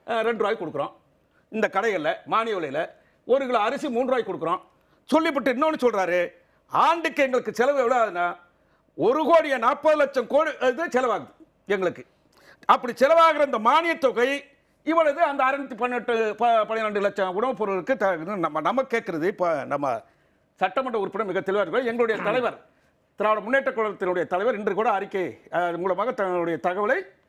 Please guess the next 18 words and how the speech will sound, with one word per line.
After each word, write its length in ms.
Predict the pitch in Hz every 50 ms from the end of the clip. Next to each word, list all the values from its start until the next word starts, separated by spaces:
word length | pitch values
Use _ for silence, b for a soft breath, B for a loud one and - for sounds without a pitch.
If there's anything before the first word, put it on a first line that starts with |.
| _ _ _ _ _ _
திமுக 220 | 233 247 262 220
கழகத்தினுடைய 380 | - 214 202 175 196 185 175 160
கொள்கையை 260 | - 185 175 190 214
வெளிப்படுத்து. 380 | 180 160 156 131 110 110 - b b b b b b
நாம 420 | - 123 156 190 185 170 156 165 196
உணவுப் 340 | 160 165 196 247 262 -
பொருள் 220 | - 208 196 170 156
வழங்குற 280 | 160 139 143 147 139
திட்டம், 240 | - - - - - - _ _ _ _ _ _ _ _ _ _ _
இதில் 360 | - 247 302 302 320 285 254
ஏன் 180 | 294 349 392 370
திணிப்புங்கிற? 720 | 370 - 302 330 359 - - 349 359 359 339 330 294 - - - _ _ _ _ _ _ _ _ _ _ _ _ _ _ _ _
அந்தந்த 460 | - - 285 320 320 330 330 311 294
மாநிலங்கள் 480 | 262 247 269 330 349 359 349 330 320 302
உரிமை 240 | 277 294 285 330 370
பறிக்கப்படுகிறது. 840 | - - 294 349 339 285 359 - 339 349 320 320 311 320 311 277 - - - _ _ _ _ _ _ _ _ _ _ _ _ _
சுதந்திர 480 | - - 285 320 339 349 339 320 330 330
உணவு, 360 | 302 294 294 294 330 370